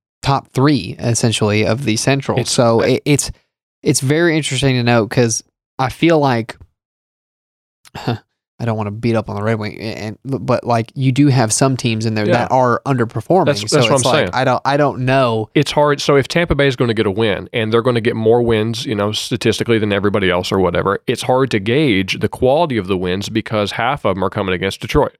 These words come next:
Speaker 1: Well, they were also saying that against Toronto too.
Speaker 2: Y-,
Speaker 1: A-
Speaker 2: yes.
Speaker 1: and that's kinda my, they haven't been playing against tough, stiff competition. So, like, what if Toronto is the number one, you know, they win the division, but then all of a sudden they get paired against the Colorado?
Speaker 2: Yeah.
Speaker 1: Uh, like,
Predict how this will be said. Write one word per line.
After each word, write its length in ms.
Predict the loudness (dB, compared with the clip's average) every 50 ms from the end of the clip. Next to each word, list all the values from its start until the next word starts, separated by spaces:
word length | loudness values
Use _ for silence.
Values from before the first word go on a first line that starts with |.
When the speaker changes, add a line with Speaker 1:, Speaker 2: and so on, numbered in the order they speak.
| _ _
Speaker 1:
Well, 320 | 0 2 4 4 2 2 0
they 220 | 0 2 4 4
were 100 | 4 4
also 320 | 4 2 2 0 0 -2 -2
saying 300 | 0 -2 -2 -2 -2 -4
that 160 | -4 -4 -4
against 320 | -4 -4 -6 -8 -8 -8
Toronto 520 | -4 -2 0 2 2 2 0 0 -2 -6 -6
too. 420 | -4 -2 0 0 -2 -2 -6 -8 -4 -2
Speaker 2:
Y-, 60 | 0
Speaker 1:
A- 20 |
Speaker 2:
yes. 100 | 0 0 0
Speaker 1:
and 120 | 0 0 0
that's 220 | 0 -2 -2 -2
kinda 240 | -2 0 0 2 2
my, 220 | 2 2 2 0 -2 _ _ -14
they 260 | -8 -2 0 0 2
haven't 300 | 2 2 0 0 0 -2
been 160 | -2 -2 -2
playing 320 | 0 0 0 0 0 -2
against 320 | -2 -2 -2 -2 -4 -6 -8 _ _ _ _ -2
tough, 420 | 0 0 0 -2 -4 -10 -20 -20 _ _ _ _
stiff 340 | -12 -6 -2 0 0 0 0
competition. 540 | 0 -2 -2 -2 -2 -2 -2 0 0 -2 -2
So, 180 | 0 2 2 2
like, 220 | 2 2 0 -4 -10 _ _ _ _
what 160 | 0 2 2
if 100 | 0 0
Toronto 540 | -2 0 2 2 2 0 0 -2 -2 -2 -2
is 200 | -4 -6 -6 -6
the 120 | -4 -2
number 280 | 0 0 2 2 4 4
one, 200 | 4 4 2 2 0
you 140 | 0 2
know, 80 | 4 4
they 120 | 4 4
win 160 | 4 4 2 2
the 80 | 2
division, 460 | 2 2 4 4 4 4 2 2 0
but 140 | 0 0 -2
then 120 | 0 0 2
all 120 | 2 2
of 40 | 2
a 40 | 0
sudden 240 | 0 -2 -2 0
they 100 | 0 0
get 200 | 0 0 0 0
paired 260 | 0 0 2 2 0 0
against 240 | 0 0 -2 -2
the 80 | -4 -4
Colorado? 720 | -2 -2 -2 -2 0 0 2 2 2 2 0 -2 -4 -4
Speaker 2:
Yeah. 200 | -2 -2 0 0
Speaker 1:
Uh, 160 | 0 0 0 -2 -2
like, 320 | -2 -2 -2 -2 -4 -8